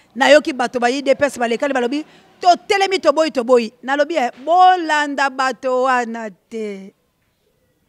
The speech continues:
Ndeko na nga kozala derrière le chef te. Kozala derrière le chef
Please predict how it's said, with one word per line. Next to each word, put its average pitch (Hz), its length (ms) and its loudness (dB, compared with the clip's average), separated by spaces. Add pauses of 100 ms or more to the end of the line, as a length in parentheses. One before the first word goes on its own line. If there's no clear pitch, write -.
(560)
Ndeko 285 300 2
na 277 80 0
nga 311 140 0
kozala 233 260 -2
derrière 220 400 -4
le 190 100 -8
chef - 360 -12
te. 185 180 -20 (1700)
Kozala 349 460 4
derrière 339 460 2
le 294 140 4
chef 339 340 -2